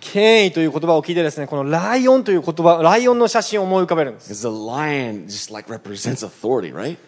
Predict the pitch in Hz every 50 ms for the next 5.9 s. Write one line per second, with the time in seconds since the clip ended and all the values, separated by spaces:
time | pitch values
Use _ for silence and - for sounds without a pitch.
0 | _ - - 135 131 147 165 180 190 190 202 202 196 - 165 165 147 135 - -
1 | - 151 202 214 208 196 165 143 135 135 135 135 135 - 135 117 101 - - -
2 | - - 131 135 135 147 151 165 185 247 294 247 202 175 147 131 - 123 104 95
3 | 82 73 - _ _ _ _ _ _ - - 262 285 320 277 214 - - 139 147
4 | 156 147 147 123 113 127 151 160 143 123 - - 113 202 285 330 349 339 311 359
5 | 349 277 180 - 254 277 262 - - 160 139 143 165 - - - - -